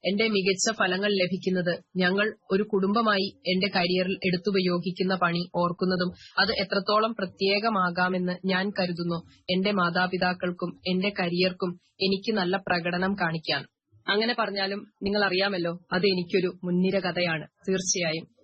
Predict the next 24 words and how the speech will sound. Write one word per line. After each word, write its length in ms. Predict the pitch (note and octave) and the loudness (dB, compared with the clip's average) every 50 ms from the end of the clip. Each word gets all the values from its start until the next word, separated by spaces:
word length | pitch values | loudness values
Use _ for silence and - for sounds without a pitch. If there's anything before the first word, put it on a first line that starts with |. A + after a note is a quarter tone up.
| - - - | -10 -4 -2
കാരണം 420 | F#3 F#3+ F#3+ F3+ F#3+ G3 G3 - _ - | 0 0 0 -2 -4 -6 -8 -12 _ -2
കുടുംബമായി 500 | G3 F#3 F#3+ G3 G3+ G#3 G#3 G#3 G#3 G#3 | 0 2 4 2 2 2 2 2 0 0
നാം 240 | G#3 G3+ G3 G3 G3 | 0 0 0 0 0
ചെയ്ത 300 | F#3+ - F3+ F3 F3 F#3 | 0 0 0 0 0 0
ബലി 340 | F3 F3 E3+ F3 F3 F3 - | 0 0 -2 -2 -4 -4 -6
കൂടുതലായി 600 | _ F#3+ F#3 F#3 F3+ F3 G3 G3 G3 F#3+ G3+ G#3 | _ 0 2 2 2 2 2 2 2 0 0 0
അറിയുമ്പോൾ 540 | F#3+ E3+ E3+ E3+ F3 F3 F3 F3 E3+ E3 - _ E3+ | 0 0 0 -2 -2 -2 -2 -2 -4 -4 -4 _ -4
അതിന് 420 | E3+ E3 F3 E3+ F3 - - - | -2 -2 -2 -4 -4 -4 -8 -8
അത്രമേൽ 480 | - - - F#3+ F#3 F3+ F#3 F#3 F3+ E3+ | -8 -6 -4 -2 0 2 2 2 0 0
അർത്ഥമുണ്ട്. 460 | D#3+ - - - E3 E3 D#3+ D3+ - - - _ _ _ _ _ _ _ - - | -2 -4 -6 -6 -6 -6 -6 -8 -10 -12 -12 _ _ _ _ _ _ _ -2 0
ചിലപ്പോ 500 | A#3 A3 G#3+ - A3 A3 A3 G3+ - - | 0 0 0 2 2 2 2 0 -2 -2
നിങ്ങൾ 260 | - G#3+ G3+ G3+ G#3 G#3 | 0 2 2 4 2 2
സുതാര്യമല്ലെങ്കിൽ, 1160 | G#3 - A3 G3 G3 F#3+ F#3+ F#3 F#3 G#3 G#3 G3 F3+ F3+ F3 F3 F3+ F3+ E3 F3 F3 F3 - - | 0 -2 -2 0 2 2 2 2 0 0 0 0 2 2 2 2 2 0 0 0 -2 0 0 0
അല്ലെങ്കിൽ 520 | F#3 F#3 F#3 F#3+ F#3+ F3+ F#3+ F#3+ F#3 - - | 0 2 2 2 2 0 0 0 -2 -2 -2
അകത്ത്, 420 | - F#3+ F3+ F#3 F3 - _ - F#3+ F#3 - | -2 0 0 -2 -4 -4 _ -2 -2 0 0
അല്ലെങ്കിൽ, 540 | - F#3 F3+ F3+ F#3 F#3 F#3 F#3 F3+ F3+ F3+ - _ _ _ _ _ _ _ _ _ - | 0 2 2 2 2 2 2 0 0 0 -4 -8 _ _ _ _ _ _ _ _ _ 0
ആ, 20 | E3+ E3 D#3+ - - - - | 2 2 2 0 0 0 -2
അത് 400 | F3+ E3+ F#3 F3+ F3 E3+ - - _ _ _ - - - | 0 2 2 0 0 -2 -4 -10 _ _ _ -14 -4 -2
സമ്മർദ്ദം 540 | G3+ F#3+ F#3+ F#3+ F#3+ F#3 F3+ F3+ G#3+ G#3+ G#3 | -2 0 0 0 -2 0 0 0 0 2 2
വിതരണവും 800 | F#3+ F#3 F3+ F#3 F#3 F#3 F#3 F#3 F3+ F3+ F3+ F3+ F3+ F#3 G3+ - _ - | 0 0 0 2 2 2 2 2 2 2 2 0 0 -2 -6 -10 _ -4
ചിന്തകളും 680 | - G3+ F#3 F#3 F#3+ F#3 G3+ F#3 F#3 F#3+ F#3+ F#3+ G3 F#3+ | -2 0 0 2 2 2 0 2 2 2 2 2 0 -2
കുറ്റബോധവും 920 | - - G3 F#3+ - - G3+ F#3+ F#3+ F#3+ F#3+ F3+ F#3 F#3 F3+ F#3 F#3 F3 - F#3 | -2 -2 -2 -2 0 -2 0 2 2 2 2 2 2 2 2 0 0 0 0 0
തകർച്ചയും 600 | F3 F3 F3+ E3+ - - G3+ F#3+ F#3+ F3+ F3+ F3 | 0 0 -4 -4 -2 -2 0 0 0 -2 -2 -2
ഉണ്ടാക്കും. 480 | E3+ E3 E3 D#3+ D#3 - - E3 D3+ | -2 0 0 -2 -2 -2 -4 -6 -6